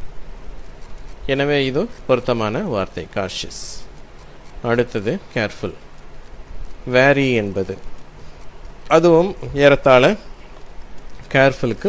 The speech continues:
பொருத்தமான ஒரு வார்த்தை. அதற்கு அடுத்த கேர்ஃபுல்லை பார்ப்போம்.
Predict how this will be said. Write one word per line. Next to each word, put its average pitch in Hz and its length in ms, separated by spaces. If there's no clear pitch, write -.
பொருத்தமான 123 480
ஒரு 110 160
வார்த்தை. 90 340
அதற்கு 120 320
அடுத்த 117 240
கேர்ஃபுல்லை 104 380
பார்ப்போம். 101 340